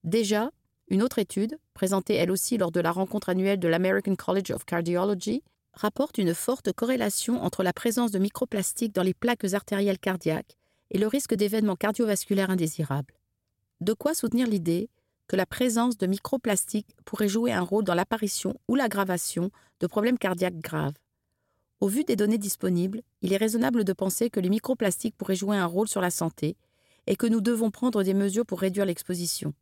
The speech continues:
estime Sai Raoul Ponana. De ce point de vue, éviter l'ingestion où l'inhalation de microplastiques présents dans l'environnement semble utopique. Ainsi,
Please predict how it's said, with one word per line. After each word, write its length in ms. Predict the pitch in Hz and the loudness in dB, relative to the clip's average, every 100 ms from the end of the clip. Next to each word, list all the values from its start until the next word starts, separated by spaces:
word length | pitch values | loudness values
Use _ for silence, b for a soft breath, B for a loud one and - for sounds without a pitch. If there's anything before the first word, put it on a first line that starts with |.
| _ _ _ - | _ _ _ -2
estime 360 | 185 - 226 226 | -2 0 0 2
Sai 220 | 214 214 | 2 0
Raoul 360 | - 190 190 | 2 2 2
Ponana. 480 | 175 180 170 160 151 - _ _ _ _ _ _ _ _ _ - | 0 0 0 0 -2 -6 _ _ _ _ _ _ _ _ _ -4
De 80 | |
ce 140 | 196 311 | 0 0
point 220 | - 285 | 2 2
de 80 | 214 | 2
vue, 240 | 196 220 - _ _ _ - | 0 -2 -6 _ _ _ -2
éviter 360 | 208 226 277 | 0 0 2
l'ingestion 720 | 285 226 196 202 - 180 196 - _ _ - | 2 4 2 0 0 -2 -2 -6 _ _ 0
où 100 | 190 | 2
l'inhalation 560 | 240 262 240 202 233 | 4 4 2 2 2
de 100 | 214 | 2
microplastiques 600 | 190 - 220 208 - 233 | 2 0 0 0 0 -4
présents 280 | - 208 208 | -2 0 2
dans 120 | 208 | 2
l'environnement 480 | 175 190 196 175 185 | 2 2 2 2 0
semble 260 | 202 185 180 | 0 0 -2
utopique. 540 | 165 151 135 - - _ _ _ _ _ _ _ _ _ - | -2 -4 -4 -10 -16 _ _ _ _ _ _ _ _ _ -2
Ainsi, 480 | 185 180 - 214 | 0 0 0 -2